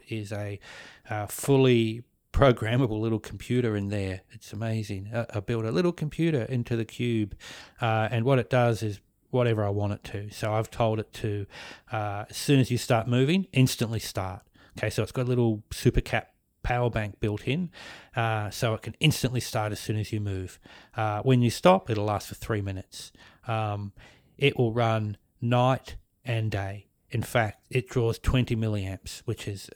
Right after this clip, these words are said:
very, very little. When a normal light will draw a hundred and sixty milliamps constantly, my light draws around twenty milliamps constantly.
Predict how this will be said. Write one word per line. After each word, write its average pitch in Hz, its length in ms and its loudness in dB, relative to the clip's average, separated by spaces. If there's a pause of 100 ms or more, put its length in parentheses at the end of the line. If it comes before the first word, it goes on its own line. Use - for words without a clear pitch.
(300)
very, 110 520 2
very 104 480 -4
little. 92 360 -8 (360)
When 104 180 0
a 101 100 -4
normal 117 340 6
light 107 220 0
will 113 120 -4
draw 104 260 -2
a 101 40 -6
hundred 110 340 0
and 107 80 -4
sixty - 320 -8
milliamps 107 500 -4
constantly, 127 640 -6 (320)
my 110 160 2
light 104 260 -2
draws 104 300 -6
around 104 260 -6
twenty 107 260 0
milliamps 98 480 -8
constantly. 104 600 -10